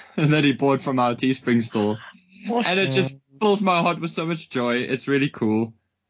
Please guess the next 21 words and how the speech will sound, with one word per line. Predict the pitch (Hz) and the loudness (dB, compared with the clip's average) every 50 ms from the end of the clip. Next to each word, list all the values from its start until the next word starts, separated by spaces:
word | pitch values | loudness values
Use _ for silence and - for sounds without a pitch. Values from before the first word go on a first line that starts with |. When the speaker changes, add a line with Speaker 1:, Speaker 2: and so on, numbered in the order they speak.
| - 113 | -4 -2
Speaker 1:
Uh, | 117 117 113 | 0 0 -2
so | 113 - 143 131 127 123 - | -2 -2 -2 0 0 0 0
I'd | 123 131 120 131 | 0 -2 0 0
love | 143 139 - | -2 -2 -2
to | - 151 135 | -4 -4 -2
hold | 139 131 127 131 | -2 -2 -2 -2
up | 123 117 - | -4 -4 -4
a | 113 | -6
glass | 107 120 113 117 117 113 - - | -2 0 0 0 0 -2 -4 -4
of | 95 104 101 101 101 - | -4 -2 -4 -4 -4 -4
alcohol | - 120 117 - 117 110 113 107 101 | -4 -4 -2 -2 -2 0 0 0 0
to | - - 107 | -2 -2 -2
him | 107 110 110 107 | 0 0 0 -2
to | 107 - | -4 -6
say | - - 101 104 101 | -4 0 0 0 2
thank | 104 123 123 127 - | 0 0 -2 0 2
you. | 147 147 135 | 2 2 2
That's | - 104 101 - - | 2 0 -2 0 2
really | 117 113 117 | 2 2 4
awesome, | - 117 117 113 - 120 120 | 2 2 0 0 0 0 0
Ryan. | 117 120 123 127 127 127 117 | 0 2 2 0 0 -2 -2